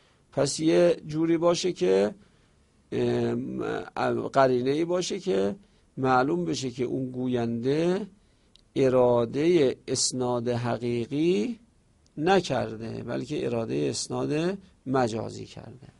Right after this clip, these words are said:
خب، حالا مجاز عقلی سه رکن داره. اول اینکه این اسناد یعنی نسبت دادن، نسبتی که بین فعل و فاعل هست، مثلا نسبت دادن به غیر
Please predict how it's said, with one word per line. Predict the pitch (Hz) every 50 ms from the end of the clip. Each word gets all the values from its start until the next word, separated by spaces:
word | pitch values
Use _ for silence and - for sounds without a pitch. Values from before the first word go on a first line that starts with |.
| _ _ _ _ _
خب، | - - - 190 170 - - _ _ _ _ _ _ _ _ _ _ _ _ _ _ _ _ _ _ _ _ _ _ _ _ _ _ _ - - - - - - - - - - - - _
حالا | - 170 196 214
مجاز | 220 208 208 208 214 208 202 214 208 196 190
عقلی | 208 196 190 180 175 180 185
سه | 180 - - - - 190 180
رکن | 147 135 120 120 - - 120
داره. | 120 120 117 113 110 104 101 - _ _ _ _ _ _ _ _ _ - - _ _ -
اول | 185 196 202 214 214
اینکه | 214 220 214 190 185 208
این | 214 208 208 -
اسناد | 180 170 - - 175 175 180 180 175
یعنی | 170 165 175
نسبت | 175 165 156 135 - - - - 139 127 123 -
دادن، | 131 127 127 120 127 127 127
نسبتی | 131 135 123 - 139 147 143 156
که | 147
بین | 143 143 139 135
فعل | 127 - - 117 117
و | 117
فاعل | 120 - 113 110 113 117 117
هست، | 120 123 127 123 -
مثلا | - 110 - - - 190 - _ _ _ _ _ _ _ _ _ _ _ _ _ _ _ _ _ _ _ _ _ _ _ _ _ _ _ _ _ _ _ _ _ -
نسبت | - 139 135 - - 147 151 127
دادن | 120 139 143 139 160 185 208 208 214 208 - _ _ _ _ _ _ _ _ _ _ _ _ _ _ - -
به | 131 156 170 180 190 190 185 - -
غیر | 151 147 151 170 202 233 233 233 214 185 170 147 147 143 139 135 127 123